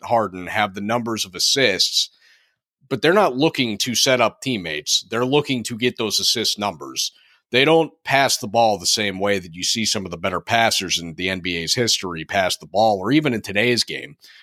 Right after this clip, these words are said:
I mean, hell, I think Rondo is a better passer than both of them. But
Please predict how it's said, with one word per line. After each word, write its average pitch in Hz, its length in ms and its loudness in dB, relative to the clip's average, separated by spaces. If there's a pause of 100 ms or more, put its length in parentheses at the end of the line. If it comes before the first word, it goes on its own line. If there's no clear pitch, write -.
(120)
I 113 60 -6
mean, 107 280 -4
hell, 131 280 2
I 120 100 2
think 120 200 -2
Rondo 113 340 2
is 92 120 -6
a 95 60 -10
better 95 220 -2
passer 110 480 2
than 80 140 -14
both 117 300 0
of 82 160 -6
them. 92 140 -16 (760)
But 107 240 0